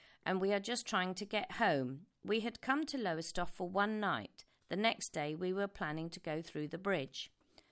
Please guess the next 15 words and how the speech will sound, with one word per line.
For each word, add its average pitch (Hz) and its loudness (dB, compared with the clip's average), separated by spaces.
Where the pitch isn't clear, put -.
Norfolk 240 2
County 214 -2
Council 170 -2
has 190 0
confirmed 165 -2
the 190 -6
bridge 170 -2
is 196 -2
unable 220 2
to - -6
lift 147 -4
due 156 -2
to 165 -4
electrical 175 0
issues. - -6